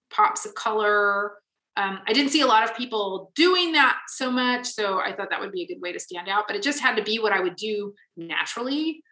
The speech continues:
um, kind of the aesthetic I gravitate towards. I mean, I like to say, like, I can, you know, one gift from my years at corporate is I had to use, work with a lot of branding guidelines. So I'm pretty good at, like,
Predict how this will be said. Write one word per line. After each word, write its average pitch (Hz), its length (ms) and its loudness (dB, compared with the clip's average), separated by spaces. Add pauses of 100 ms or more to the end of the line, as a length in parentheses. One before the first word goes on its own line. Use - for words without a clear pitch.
(180)
um, 190 300 -2
kind 202 260 -2
of 190 80 -4
the 185 120 -2
aesthetic 180 500 -4
I 202 60 -4
gravitate 196 680 -6
towards. 226 680 -4
I 214 60 -4
mean, 202 200 -10 (340)
I 233 460 4 (560)
like 208 540 2
to 220 100 -4
say, 196 340 -2
like, 185 180 -4
I 190 80 -4
can, 196 240 -10 (140)
you 208 100 -10
know, 180 260 -8 (360)
one 220 380 2
gift 208 260 2
from 214 140 -8
my 190 100 -6
years 196 220 -4
at - 160 -10
corporate 220 340 -6
is 185 100 -4
I 175 60 -2
had 185 120 -10
to 170 120 -8
use, - 440 -12 (220)
work 190 220 -6
with 175 120 -12
a 180 60 -8
lot 180 240 0
of 180 140 -12
branding 180 520 -8
guidelines. 220 640 -2 (420)
So 220 260 4
I'm 285 260 4
pretty 302 240 4
good 269 160 4
at, - 80 0
like, 208 180 4